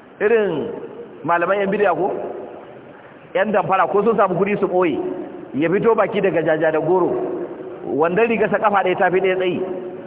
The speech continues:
hannun rigarsa ya yi sifirin,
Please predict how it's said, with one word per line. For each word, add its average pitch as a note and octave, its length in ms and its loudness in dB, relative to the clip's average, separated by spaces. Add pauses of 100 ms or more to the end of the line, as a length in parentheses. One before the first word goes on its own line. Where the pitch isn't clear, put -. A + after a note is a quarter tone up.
(1040)
hannun G#3 260 4
rigarsa G3+ 320 2
ya F#3+ 120 6
yi G3 80 0
sifirin, D#3+ 340 2